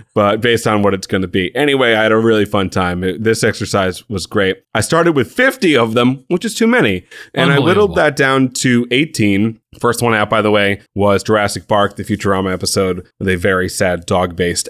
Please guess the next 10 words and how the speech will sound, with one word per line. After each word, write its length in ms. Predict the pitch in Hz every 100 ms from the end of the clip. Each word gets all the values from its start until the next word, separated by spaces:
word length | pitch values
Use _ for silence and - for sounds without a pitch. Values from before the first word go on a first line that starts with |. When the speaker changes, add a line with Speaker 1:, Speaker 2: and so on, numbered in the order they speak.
| -
Speaker 1:
ending. 560 | 98 90 82 78 - - 85
Speaker 2:
Right. 280 | 87 92 90
Speaker 1:
Uh, 340 | 110 101 98 - -
and 160 | 120
then 280 | 156 226 214
I 160 | - 143
did 180 | 139 127
a 40 |
bracket 640 | 101 107 98 92 98 139
system, 540 | 156 170 165 254 262